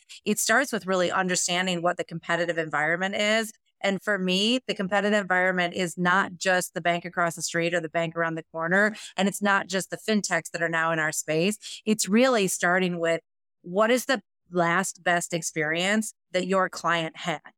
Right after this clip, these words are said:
And if I use the world that you work in nowadays, it's, it doesn't mean it's something to do with marketing technology, right? It might be they had an amazing experience at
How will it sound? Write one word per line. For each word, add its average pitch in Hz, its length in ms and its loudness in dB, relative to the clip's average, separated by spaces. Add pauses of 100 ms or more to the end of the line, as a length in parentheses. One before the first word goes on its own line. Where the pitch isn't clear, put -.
(320)
And 185 160 0
if 185 120 -4
I 185 100 4
use 185 240 2
the 185 120 -2
world 175 260 0
that 175 80 -6
you 180 160 -4
work 175 240 0
in 165 280 -2
nowadays, 170 640 2
it's, 185 220 -12
it 185 80 -2
doesn't 240 360 2
mean 202 240 2
it's - 140 -4
something 180 260 0
to 160 80 -6
do 170 120 0
with 165 120 0
marketing 165 380 -4
technology, 170 640 -2
right? 180 400 0
It 185 140 -4
might 190 300 0
be 185 280 2 (220)
they 196 60 2
had 180 180 2
an 175 80 0
amazing 170 340 0
experience 175 640 -2
at 175 340 0